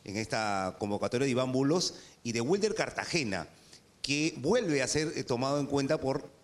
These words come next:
Gareca en una convocatoria y con quien vamos a conversar. Pero lo primero que le quiero preguntar a Wilder,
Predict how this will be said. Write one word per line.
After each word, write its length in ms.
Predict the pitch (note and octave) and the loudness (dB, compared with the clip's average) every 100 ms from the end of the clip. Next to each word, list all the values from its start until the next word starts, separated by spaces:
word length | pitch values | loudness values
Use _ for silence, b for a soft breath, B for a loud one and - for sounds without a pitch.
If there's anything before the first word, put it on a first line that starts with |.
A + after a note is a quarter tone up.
| - | -4
Gareca 380 | A#2 A#2+ B2+ D#3+ | 0 0 0 0
en 80 | |
una 240 | A#2 B2+ B2 | 2 2 2
convocatoria 580 | A#2 A2 G#2+ A#2+ B2 D3 | 0 0 0 2 2 0
y 140 | D3+ | -2
con 140 | B2+ | -2
quien 160 | A2 A2+ | 0 0
vamos 240 | B2 C#3 | 0 0
a 60 | C3+ | 0
conversar. 440 | A#2+ A2+ C3+ C#3+ - B B | 0 0 0 -2 -4 B B
Pero 120 | - A2 | -4 -2
lo 80 | |
primero 280 | A2 B2+ E3 | 2 2 4
que 80 | D3+ | 2
le 80 | C3+ | 2
quiero 160 | C#3+ D3 | 0 0
preguntar 260 | C#3 D3+ | 2 2
a 60 | D#3+ | 4
Wilder, 520 | D#3+ D3 D3 - - | 4 2 0 -2 -10